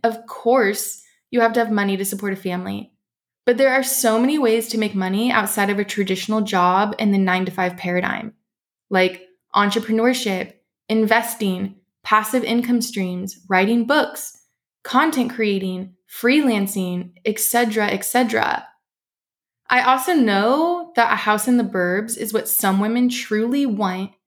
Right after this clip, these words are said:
and it brings them so much joy. But I also know that's not what we all want for our family, nor our lifestyle.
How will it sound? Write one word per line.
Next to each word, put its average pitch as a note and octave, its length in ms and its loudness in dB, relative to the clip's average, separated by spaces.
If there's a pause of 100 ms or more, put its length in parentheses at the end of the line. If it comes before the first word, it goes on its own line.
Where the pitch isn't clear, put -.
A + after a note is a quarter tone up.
(380)
and A#3 100 4
it A3+ 80 2
brings B3+ 220 2
them C4+ 160 2
so A3+ 600 0
much G#3 400 -6
joy. - 480 -4 (640)
But A#3+ 120 6
I B3+ 80 6
also B3 320 2
know D4+ 160 2
that's C4 240 0
not A#3 100 2
what A3 140 2
we G#3+ 260 -6
all A3 260 6
want F#3+ 240 -2
for - 120 -6
our F#3+ 160 0
family, F3+ 580 -6
nor G3+ 320 2
our G3+ 160 2
lifestyle. - 800 -4